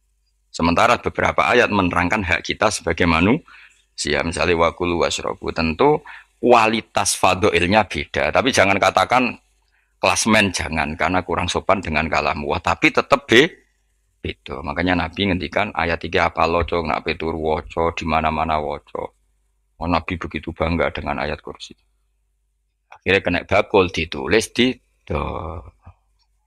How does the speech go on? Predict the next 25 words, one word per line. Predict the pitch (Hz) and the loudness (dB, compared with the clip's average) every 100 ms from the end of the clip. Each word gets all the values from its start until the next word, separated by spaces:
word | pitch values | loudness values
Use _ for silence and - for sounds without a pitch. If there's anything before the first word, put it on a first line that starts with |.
| _ _ _ _ - _ - - _ _ _ _ _ _ _ _ _ _ _ | _ _ _ _ -20 _ -20 -20 _ _ _ _ _ _ _ _ _ _ _
Paham, | 98 95 92 104 | 0 2 0 2
apa? | 127 - _ _ _ _ _ _ _ _ - | 2 0 _ _ _ _ _ _ _ _ -2
Ditulis | 92 92 92 139 - - _ - - _ - _ _ _ _ | 0 4 6 6 4 -4 _ -20 -20 _ -20 _ _ _ _
didol. | - - _ - - - - - _ _ _ _ _ _ _ | -14 -14 _ -6 -6 -6 -10 -14 _ _ _ _ _ _ _
Baru | - 90 87 | -4 -2 2
kayak | 92 92 | 2 4
didol | 120 - 143 113 | 0 4 6 8
ya, | 104 107 110 | 6 6 4
kayak | 113 - 98 | 2 2 0
hikmah | 107 113 107 | 2 2 2
ya, | 92 | 2
akhirnya | 90 95 123 - _ _ _ - | 2 2 2 -2 _ _ _ -6
dipasang | 85 78 - _ _ 90 95 107 101 | -6 -6 -14 _ _ -10 -4 0 2
neng | 92 90 | 2 2
ruang | 87 85 | 0 -2
tamu. | 78 76 - - - | -4 -10 -12 -14 -14
Akhirnya | - 101 104 | 0 2 4
ketara | 95 104 90 | 2 4 4
iki | 90 92 | 4 4
wong | 90 85 | 4 2
Islam, | - 107 | 2 2
bera | 85 82 73 | 2 2 0
Islam. | 78 - 76 87 | -2 -2 -2 0
Baru | 82 87 85 | 2 2 4
kayak | 101 90 | 4 6